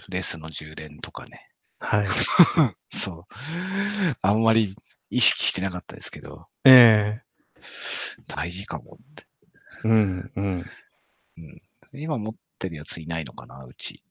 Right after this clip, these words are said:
Speaker 2: うん。
Speaker 1: ああ、ああ、でもいないかな。うん。Apple Watchぐらいかな。
Speaker 2: はい、はい。
Speaker 1: うん。そう。でも、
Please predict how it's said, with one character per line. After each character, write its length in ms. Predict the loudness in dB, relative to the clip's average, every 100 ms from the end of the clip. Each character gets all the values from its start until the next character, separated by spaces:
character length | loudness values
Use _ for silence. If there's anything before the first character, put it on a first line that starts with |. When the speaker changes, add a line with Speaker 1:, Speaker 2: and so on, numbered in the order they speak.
| _ _ _ 2
Speaker 2:
う 60 | 4
ん。 600 | 6 4 0 -2 -6 -8
Speaker 1:
あ 680 | -8 -8 -10 -12 -14 -16 -20 -6
あ、 60 | -2
あ 240 | 0 -2
あ、 40 | -6
で 100 | -10
も 120 | -8
い 60 | -4
な 120 | -6
い 60 |
か 100 | -6 -14
な。 120 | -16 _ _ -16
う 100 | -16
ん。 200 | -16 _ -20 -20 -20 -18 -18 -18 -20 _ _ -10
Apple 320 | -10 -4 0
Watch 240 | 0 -2 -6
ぐ 60 |
ら 80 | -6
い 40 | -8
か 100 | -20 -20 _ _ _ _ _
な。 80 | -2
Speaker 2:
は 120 | -2
い、 40 | -2
は 140 | -8
い。 160 | -12 _ _ _
Speaker 1:
う 40 | -14
ん。 280 | -14 -16 -20 -20 _ _ -20 -20 _ _
そ 200 | -18 -16 -18
う。 180 | -20 -20 _ _ _ -20 -20 -20 _
で 80 | -4
も、 320 | -2 -4 -8